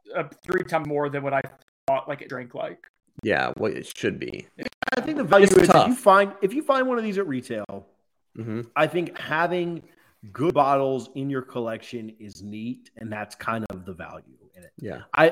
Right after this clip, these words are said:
Speaker 3: I'm not drinking this every, talked about that before. I, I
Speaker 2: This is
Speaker 3: really
Speaker 2: not
Speaker 3: like
Speaker 2: impressing
Speaker 3: that aspect.
Speaker 2: any guest.
Speaker 1: It's no, it's no Blue Note.
Speaker 2: Tell me who, I mean, okay. So, for example, let me just,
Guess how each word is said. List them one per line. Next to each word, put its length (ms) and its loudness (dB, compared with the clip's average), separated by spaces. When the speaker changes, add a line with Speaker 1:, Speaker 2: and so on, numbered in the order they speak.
Speaker 3:
I'm 140 4
not 260 6
drinking 480 0
this 180 -2
every, 260 -2
talked 100 -8
about 220 -2
that 200 -2
before. 500 -6
I, 100 -2
I 20 -6
Speaker 2:
This 120 2
is 40 4
Speaker 3:
really 120 4
Speaker 2:
not 160 6
Speaker 3:
like 100 2
Speaker 2:
impressing 360 0
Speaker 3:
that 80 -6
aspect. 200 4
Speaker 2:
any 140 8
guest. 560 4
Speaker 1:
It's 140 -4
no, 120 6
it's 220 0
no 120 2
Blue 240 0
Note. 360 -4
Speaker 2:
Tell 180 4
me 140 4
who, 140 4
I 80 0
mean, 380 4
okay. 260 2
So, 240 4
for 220 0
example, 560 -6
let 160 -4
me 80 2
just, 220 -8